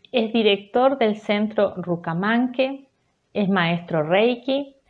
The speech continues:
y terapeuta de vida pasada. Y lo voy a invitar ahora para que se sume y poder hacerle,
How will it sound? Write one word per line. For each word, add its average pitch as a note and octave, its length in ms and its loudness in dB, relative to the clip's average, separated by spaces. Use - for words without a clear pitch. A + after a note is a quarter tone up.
y C#4+ 160 2
terapeuta B3 680 4
de G#3+ 140 2
vida F#3+ 300 2
pasada. D3+ 580 -4
Y A#3 120 2
lo A#3 120 6
voy B3+ 160 4
a - 40 4
invitar A#3+ 360 4
ahora A#3 340 6
para G#3+ 280 4
que F#3+ 100 0
se F3+ 160 -4
sume A3+ 500 0
y G#3 120 0
poder F#3 340 6
hacerle, F#3+ 500 -2